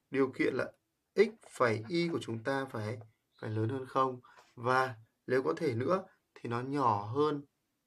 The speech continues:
nhỏ hơn hai mươi tám. Các bạn viết cái này thì viết, mà không viết thì thôi ạ. Đấy, x in lớn hơn không là được rồi. Thế từ đây, từ đây, nếu như chúng ta trình bày theo hai ẩn,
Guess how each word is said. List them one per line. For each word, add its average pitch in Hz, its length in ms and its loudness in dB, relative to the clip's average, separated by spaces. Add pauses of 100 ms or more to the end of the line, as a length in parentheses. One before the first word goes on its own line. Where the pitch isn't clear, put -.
(500)
nhỏ 120 160 -8
hơn 127 220 -4
hai 135 140 -6
mươi 127 200 -6
tám. 113 260 -2 (680)
Các 143 40 -10
bạn 151 180 0
viết 196 200 6
cái 160 60 -4
này 151 120 -4
thì 120 100 -6
viết, 170 220 -2
mà 127 120 -2
không 135 180 -6
viết 160 160 -6
thì 123 100 -8
thôi 131 240 0
ạ. 110 80 -2 (640)
Đấy, 117 340 -6
x - 20 -18
in 147 160 -4
lớn 123 140 -4
hơn 135 80 -8
không 131 220 -6
là 123 60 -4
được 107 160 -4
rồi. 101 240 -4 (380)
Thế 170 160 -6
từ 160 160 4
đây, 175 300 6 (1000)
từ 127 120 0
đây, 143 300 -2 (1200)
nếu 151 220 6
như 220 140 0
chúng 175 120 -4
ta 190 140 2
trình 151 200 -2
bày 131 180 0
theo 165 200 -2
hai 165 160 0
ẩn, 120 280 2